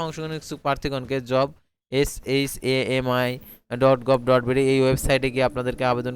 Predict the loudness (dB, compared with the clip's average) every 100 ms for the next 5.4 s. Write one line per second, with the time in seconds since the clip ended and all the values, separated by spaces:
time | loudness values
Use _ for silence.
0 | -4 -6 -4 -4 -2 -4 -6 _ _ 0
1 | 0 2 -2 0 -2 0 0 0 0 -2
2 | -6 -2 -2 0 -4 -4 -4 -4 -8 -8
3 | -18 _ _ -2 0 0 2 2 2 0
4 | -2 -4 -4 -4 -2 -2 -2 -2 -4 -6
5 | -6 -6 -6